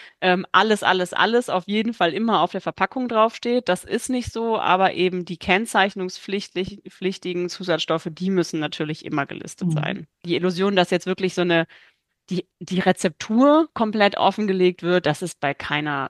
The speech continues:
Speaker 1: ähm, Firma eigentlich so.
Speaker 2: Ja, weil sonst könnte ja auch jeder die nachbauen. Also das,
Speaker 1: Ja, genau.
Speaker 2: deshalb hat ja jeder auch so ein bisschen seine eigene,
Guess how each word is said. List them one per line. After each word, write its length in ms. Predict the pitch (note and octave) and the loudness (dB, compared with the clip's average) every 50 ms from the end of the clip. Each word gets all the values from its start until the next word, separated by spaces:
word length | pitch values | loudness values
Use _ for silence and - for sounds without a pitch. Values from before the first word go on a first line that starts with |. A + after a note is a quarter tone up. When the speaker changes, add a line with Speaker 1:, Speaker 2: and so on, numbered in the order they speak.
| - | -6
Speaker 1:
ähm, 280 | F3 D#3+ D3 C#3+ D3 D#3+ | -8 -8 -8 -8 -10 -12
Firma 400 | - - - D#3 D3 D3 C#3+ C#3 - | -14 -6 -4 -4 -4 -2 -4 -4 -4
eigentlich 460 | - D3 D3 D3+ D#3 E3 D3 C#3+ - | -4 -4 -6 -8 -8 -10 -12 -12 -12
so. 260 | - - - - - D#3+ _ _ _ _ _ _ _ _ _ _ _ - | -14 -12 -12 -10 -12 -12 _ _ _ _ _ _ _ _ _ _ _ 0
Speaker 2:
Ja, 320 | G3 G3 F#3 F3 - - | 4 6 6 6 4 4
weil 100 | E3+ E3+ | 4 4
sonst 260 | D#3+ G3+ G3+ G3 - | 6 6 6 6 6
könnte 260 | - A3+ A3+ G#3+ G#3+ | 6 6 8 10 10
ja 100 | G3 E3 - | 10 10 8
auch 100 | F#3 - | 6 6
jeder 260 | - G3 F#3+ G#3 G3 | 6 6 8 8 8
die 140 | F#3+ F#3+ F3+ | 6 6 2
nachbauen. 640 | F3+ F3 F#3+ G#3 G3+ - E3 D#3 E3 E3 D#3+ E3+ D3 | 4 4 2 2 2 2 4 6 6 6 4 2 0
Also 260 | F3 E3 F3 F3+ F3 | 0 4 6 6 6
das, 180 | E3+ F3+ F3 - | 4 2 0 2
Speaker 1:
Ja, 120 | E3 - - - - - - | 2 2 0 -2 -8 -6 -6
genau. 340 | F3+ E3 D#3 D3 D3+ G3 | -4 0 0 4 4 6
Speaker 2:
deshalb 20 | G3+ | 6
hat 140 | G3 F#3+ G#3+ | 8 8 8
ja 60 | G#3 | 8
jeder 260 | F#3 F#3 F#3 G3+ G3 | 8 8 8 8 8
auch 80 | E3+ F#3+ | 8 6
so 120 | F#3 F#3+ | 6 4
ein 80 | F#3 F3 | 2 2
bisschen 260 | F#3 F3+ - F#3+ F3+ | 2 2 2 2 4
seine 280 | F3 F3+ E3+ E3+ E3 - | 6 6 6 6 4 2
eigene, 480 | C#3 F3+ F#3 F#3 G3 F#3+ F#3 F3+ F#3 | 4 4 4 4 4 4 4 2 0